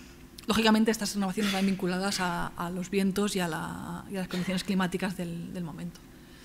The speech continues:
Con todos estos datos, <clears throat> como he dicho, se han, <clears throat> eh, recogimos los datos necesarios para, para los modelos de simulación.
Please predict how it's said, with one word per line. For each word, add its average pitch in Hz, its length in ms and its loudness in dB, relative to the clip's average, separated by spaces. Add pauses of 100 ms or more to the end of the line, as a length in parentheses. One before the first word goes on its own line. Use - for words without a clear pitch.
(600)
Con 208 180 2
todos 220 160 2
estos 226 280 -2
datos, 285 500 0 (1000)
<clears throat> 220 320 6
como 196 160 2
he 202 60 2
dicho, 214 260 0
se 185 100 -4
han, 196 240 -2 (160)
<clears throat> 220 360 8 (1200)
eh, 196 260 0
recogimos 190 420 0
los 196 120 0
datos 208 340 0
necesarios 208 480 4
para, 180 260 -6 (400)
para 180 140 -6
los 185 160 -6
modelos 196 320 -4
de 190 80 -4
simulación. 202 600 2